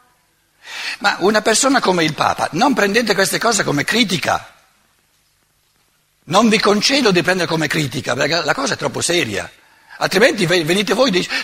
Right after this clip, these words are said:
"Tu critichi le autorità." Ma non ci sono autorità per me, non esistono proprio. Io vedo soltanto esseri umani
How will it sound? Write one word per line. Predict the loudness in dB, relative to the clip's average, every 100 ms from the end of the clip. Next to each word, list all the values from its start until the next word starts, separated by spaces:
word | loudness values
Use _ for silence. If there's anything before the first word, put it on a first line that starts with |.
| -4 -2
"Tu | -2
critichi | 0 0 0 0
le | 2
autorità." | 2 4 2 2 0 -2 -4 -20 _
Ma | -6 -2
non | -2 0
ci | 0
sono | 0 0
autorità | 0 2 0 0
per | 0 -2
me, | -4 -4
non | -2 0
esistono | 2 0 0 0 0
proprio. | 2 0 -2 -6 -8 _ _ _ _ _ _ _ _ _ _ _ _ _ _ 0
Io | 4 6
vedo | 6 2 2
soltanto | 2 2 2 0 -2 -4
esseri | -2 0 0 2 2
umani | 2 2 2 0 -2 -4